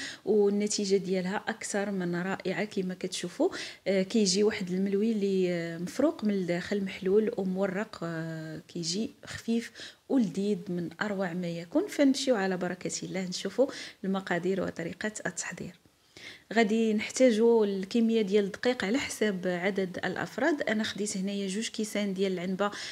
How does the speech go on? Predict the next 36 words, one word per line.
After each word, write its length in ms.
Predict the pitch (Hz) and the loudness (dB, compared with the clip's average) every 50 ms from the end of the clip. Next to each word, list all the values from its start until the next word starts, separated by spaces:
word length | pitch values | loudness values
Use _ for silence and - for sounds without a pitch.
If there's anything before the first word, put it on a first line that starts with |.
| - - - | -14 -14 -6
ديال 220 | 185 190 196 196 196 | 2 4 4 4 4
الدقيق 520 | 180 175 190 196 196 - 254 254 - - | 2 2 2 2 2 2 -2 -2 -2 -4
الأبيض 460 | 202 - 214 196 185 196 247 359 427 - - - - | -2 -2 -2 -2 0 2 2 2 2 0 -4 -10 -4
وكاس 480 | - 196 190 - - 277 277 277 - 190 | -4 -4 -2 2 4 4 4 4 0 -4
ديال 200 | 180 196 208 202 | 0 0 0 0
العنبة 360 | 190 170 180 185 170 196 202 | -2 -4 -4 -2 -2 0 -2
ديال 260 | 214 185 185 185 180 | -2 0 0 -2 -2
الفينو 520 | 180 180 - 208 214 202 175 175 196 269 - _ - | -2 -4 -4 -2 -2 -2 -2 -4 -4 -6 -8 _ -4
أو 100 | 190 190 | -2 -2
دقيق 400 | 175 170 180 - - 208 196 - | 0 -2 -4 -4 -4 -6 -6 -6
القمح 480 | 185 180 - 185 185 190 185 - - 190 | -8 -8 -6 -4 -4 -4 -4 -6 -6 -6
الصلب. 600 | 170 160 160 165 - - - 247 311 339 277 - - - - - - - - - - - - - | -6 -6 -6 -6 -6 -2 0 2 4 4 2 0 -2 -8 -10 -10 -10 -12 -12 -14 -18 -18 -10 -4
آه، 420 | 208 202 196 190 190 185 185 185 | -2 0 0 2 2 2 0 2
غادي 260 | 185 202 190 196 196 | 2 0 0 0 -2
نضيف 560 | 196 196 196 190 180 180 175 185 190 190 - | -2 0 -2 -2 -2 -2 -2 -2 -2 -2 -4
معاهم 380 | 185 175 151 185 185 190 202 196 | -6 -4 -4 -4 -4 -4 -4 -4
واحد 260 | 202 - - 175 185 | -4 -4 -4 -2 0
نص 220 | 233 262 - - 220 | 0 0 0 -2 -2
معلقة 500 | 185 175 185 196 - - 202 202 - - - - | -2 -2 -2 -4 -4 -4 -4 -4 -4 -6 -12 -10
صغيرة 480 | - - - 170 196 214 202 180 185 185 | -10 -6 0 2 4 4 4 4 2 0
ديال 240 | 175 170 180 175 | 0 -2 -2 -4
القهوة 480 | 175 - - 180 170 175 196 285 480 480 | -2 -4 -4 -4 -2 -2 -2 -2 0 0
ديال 200 | 285 214 196 202 | 2 2 2 2
خميرة 420 | 202 - - 202 202 208 202 185 190 | 0 0 -2 0 0 0 0 0 -2
الخبز 460 | 196 - - - 208 185 180 170 180 | -4 -4 -4 -2 -2 -2 -2 -2 -2
الجافة، 640 | 185 175 170 170 170 170 175 - - 240 359 370 269 | -2 -2 -2 -2 -2 -4 -4 -4 -2 -2 0 2 0
يعني 260 | 190 160 175 185 202 | 0 0 -2 -4 -2
ما 120 | 202 220 | 0 2
نكتروش، 640 | 262 277 - - 269 - - 185 190 233 254 - - - - - - - - - - | 0 0 0 -4 -10 -6 -4 -2 -2 -2 -2 -2 -4 -6 -8 -12 -12 -12 -12 -6 -4
غير 280 | 202 202 214 208 185 196 | 0 2 2 2 0 -2
نص 340 | 196 208 - - - - 190 | -4 -4 -4 -6 -6 -4 -4
معلقة 460 | 180 175 165 156 170 196 196 - 214 | -4 -2 -2 -4 -4 -4 -4 -4 -2
لأن 300 | 208 - - - 196 190 | -2 -2 -2 -2 -2 -2
الجو 340 | 190 185 175 175 190 180 175 | -2 -2 -2 -2 -2 -2 -2
بارد 360 | 170 190 208 202 180 175 170 | -2 -2 -2 -2 -4 -6 -8
بزاف. 460 | 165 165 - - 247 339 359 - | -8 -6 0 2 4 4 2 0